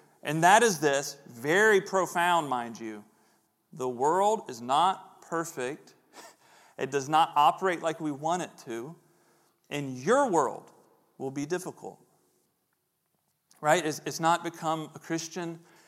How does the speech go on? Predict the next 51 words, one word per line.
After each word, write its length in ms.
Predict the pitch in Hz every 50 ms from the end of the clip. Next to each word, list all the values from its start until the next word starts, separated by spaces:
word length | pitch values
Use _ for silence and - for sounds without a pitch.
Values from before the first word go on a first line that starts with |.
| _ _ _ -
and 200 | - 135 135 127
you 160 | 143 165 175
will, 160 | 165 156 156
hey, 160 | 135 165 196
if 140 | 160 131 131
you 60 | 175
become 280 | 175 180 170 190 196 196
a 40 | 190
Christian, 560 | 196 - 190 180 - - - 190 165 175 175 - _ _ _ _ _ _ _ _ _ _ _ _ _
all 200 | - 135 165 202
that 140 | 202 190 185
hurt 320 | 147 - 170 170 180 196 190
and 100 | 151 151
that 80 | -
suffering 320 | - - 175 185 185 190 143
is 40 |
gonna 140 | - 170 175
go 160 | 156 170 180
away. 300 | 196 175 147 156 185 190
You 80 | 196 180
get 100 | 180 -
to 60 | 131
lay 160 | 135 151 170
by 120 | 175 175 160
a 40 | 143
pool 420 | - - - 175 185 190 196 180
and 100 | 147 117
people 200 | - 180 175 185
are 20 |
gonna 140 | 170 170 147
bring 160 | 170 180 180
you 80 | 175 175
sweet 420 | 175 - - 156 170 196 185 190
tea 380 | - - 185 196 196 202 196 185
and 100 | 131 113
fruit 300 | - - 185 202 196 202
kebabs. 680 | - 160 123 131 143 160 175 190 190 190 190 185 160
I 40 | 165
mean, 140 | 170 170 170 - - - -
that's, 180 | 196 190 -
that 180 | 196 180 196 175
is 160 | 175 170 139
not 360 | 147 156 180 208 226 214 185
the 60 | 170 -
promise. 920 | - - - 196 233 269 226 151 123 104 - - - - - - - - _ _
That's 140 | 160 151 -
not 180 | 220 220 -
what 140 | 190 190 175
it 160 | 160 151 -
is. 240 | 180 226 254 202 156
So 160 | - - 185